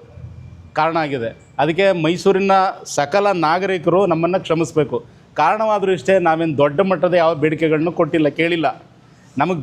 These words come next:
ಬೇಕಾಗಿರ್ತಕ್ಕಂಥ ಸಾಮಾನ್ಯ ಬೇಡಿಕೆಗಳನ್ನ ನಾವು ನೆರವೇರಿಸ್ಕೊಡ್ಬೇಕು ಅಂತ ಸರ್ಕಾರನ ಮನವಿ ಮಾಡಿದ್ದೀವಿ. ಇದರಿಂದ ನಗರದ ನಾಗರಿಕ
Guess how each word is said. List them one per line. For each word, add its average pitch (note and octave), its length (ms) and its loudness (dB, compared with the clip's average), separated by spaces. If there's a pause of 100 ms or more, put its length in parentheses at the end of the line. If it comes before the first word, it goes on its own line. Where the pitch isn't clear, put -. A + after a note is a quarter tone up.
ಬೇಕಾಗಿರ್ತಕ್ಕಂಥ F3+ 840 0 (200)
ಸಾಮಾನ್ಯ G#3+ 520 0
ಬೇಡಿಕೆಗಳನ್ನ F3 640 2
ನಾವು F3 200 0 (340)
ನೆರವೇರಿಸ್ಕೊಡ್ಬೇಕು E3+ 680 0
ಅಂತ G3 180 -6
ಸರ್ಕಾರನ E3 460 0
ಮನವಿ E3+ 280 0
ಮಾಡಿದ್ದೀವಿ. D#3+ 400 2 (420)
ಇದರಿಂದ F3+ 320 2 (220)
ನಗರದ F3 400 2 (260)
ನಾಗರಿಕ E3+ 440 0